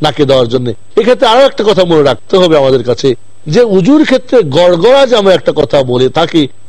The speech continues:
এই গড়গড়া করার ব্যাপারে কিন্তু কোনো হাদিসই আল্লাহর নবী থেকে বর্ণিত হয় নাই বা তিনি করেছেন বলে এমন আমাদের কাছে প্রমাণিত হয় না। তাহলে এরপর যে আমরা আরো সামনে এগিয়ে যাই,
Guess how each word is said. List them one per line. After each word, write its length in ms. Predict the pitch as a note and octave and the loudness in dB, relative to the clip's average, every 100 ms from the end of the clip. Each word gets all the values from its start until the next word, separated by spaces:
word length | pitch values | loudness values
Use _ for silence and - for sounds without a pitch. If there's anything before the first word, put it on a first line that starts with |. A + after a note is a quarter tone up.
| - | -2
এই 140 | F3+ | 0
গড়গড়া 560 | E3+ C#3 D3+ D3 A3 A#3+ | 0 0 0 0 0 -2
করার 300 | - G3+ F#3+ | 0 2 2
ব্যাপারে 280 | F3+ - D#3+ | 2 0 -2
কিন্তু 220 | D#3 C#3+ | -2 -4
কোনো 260 | C3 D#3 C3+ - - | -4 -4 -4 -8 -16
হাদিসই 560 | - B2+ D3+ - A#3 | -6 -2 -2 -2 -2
আল্লাহর 280 | D#3 D#3+ D#3 | 0 0 0
নবী 200 | C#3 C3+ | 0 -4
থেকে 300 | B2+ B2+ C3 | -4 -6 -4
বর্ণিত 440 | A2+ A#2+ C3 C3 F#3+ A3 B3 - - - - | -4 -4 -4 -2 0 0 -2 -16 -18 -18 -12
হয় 480 | - C3+ E3 A3 C4+ - - - | -2 0 2 0 -4 -14 -16 -12
নাই 300 | A2 C3+ D3 | -4 0 0
বা 100 | C#3+ | 0
তিনি 220 | - C3+ | -2 -6
করেছেন 440 | A#2 D3 C#3+ - C3 | -2 0 0 -2 -2
বলে 300 | C3+ E3 G#3 - - - | 0 0 -2 -8 -12 -4
এমন 180 | D3 | -2
আমাদের 200 | D3 C3+ | 0 -2
কাছে 220 | B2 A2+ A#2 | -2 -4 -4
প্রমাণিত 480 | - C3 B2+ C3+ G3+ B3 - - | -4 -2 -4 -2 -2 -2 -12 -8
হয় 240 | C#3 B2+ | -2 -2
না। 180 | A2+ G#2 - - - - - | -2 -8 -12 -18 -18 -18 -4
তাহলে 360 | A#3+ A#3+ G3+ A3 - - - - | 0 2 2 0 -4 -18 -16 -4
এরপর 260 | F3+ G3 A3+ | -2 0 0
যে 120 | A3 | 0
আমরা 220 | G3+ G3 | 0 2
আরো 200 | F#3 A3 | 2 2
সামনে 300 | - G#3 F#3+ | 0 -2 0
এগিয়ে 200 | G3 G3+ | 0 0
যাই, 300 | G3 G#3+ C#4+ | 2 2 0